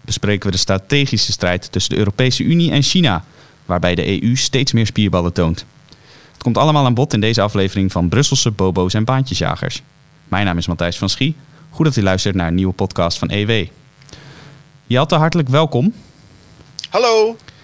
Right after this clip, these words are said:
Speaker 1: Het leek, eh, maandag een relatief rustige E U-top te worden.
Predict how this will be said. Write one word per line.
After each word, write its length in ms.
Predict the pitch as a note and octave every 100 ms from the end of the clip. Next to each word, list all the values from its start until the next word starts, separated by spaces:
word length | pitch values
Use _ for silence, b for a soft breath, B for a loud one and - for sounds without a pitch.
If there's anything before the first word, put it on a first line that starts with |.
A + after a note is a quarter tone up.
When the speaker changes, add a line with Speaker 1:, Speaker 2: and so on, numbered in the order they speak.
| B B -
Speaker 1:
Het 140 | A#2
leek, 280 | C#3+ D#3+ -
eh, 160 | C#3
maandag 380 | B2+ C3 C#3 C3
een 160 | A#2 A2+
relatief 460 | B2 B2+ B2 C#3+
rustige 480 | G#2+ C3 - A2+ -
E 100 | B2 -
U-top 340 | B2+ D3 C3
te 120 | A#2+
worden. 340 | A2 G#2+ C#3+